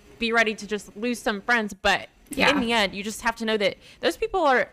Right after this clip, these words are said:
Speaker 1: not your friends. If someone's going to leave your life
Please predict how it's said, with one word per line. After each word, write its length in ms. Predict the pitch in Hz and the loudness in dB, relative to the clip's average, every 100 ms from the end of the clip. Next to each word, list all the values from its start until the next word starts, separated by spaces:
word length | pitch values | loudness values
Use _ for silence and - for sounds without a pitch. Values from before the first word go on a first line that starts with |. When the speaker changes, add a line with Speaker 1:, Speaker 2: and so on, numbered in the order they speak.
| - | -4
Speaker 1:
not 300 | 208 196 - | 2 2 2
your 140 | 185 | -2
friends. 320 | 165 175 185 214 | -4 -6 -6 -6
If 80 | |
someone's 260 | - 403 494 | -4 -4 -2
going 320 | 277 277 262 | 0 0 0
to 380 | - 262 214 185 - - - | -4 -4 -4 -4 -10 -20 -8
leave 320 | 208 247 240 | -2 -2 2
your 160 | 247 | 0
life 420 | 202 175 196 247 | 4 4 2 0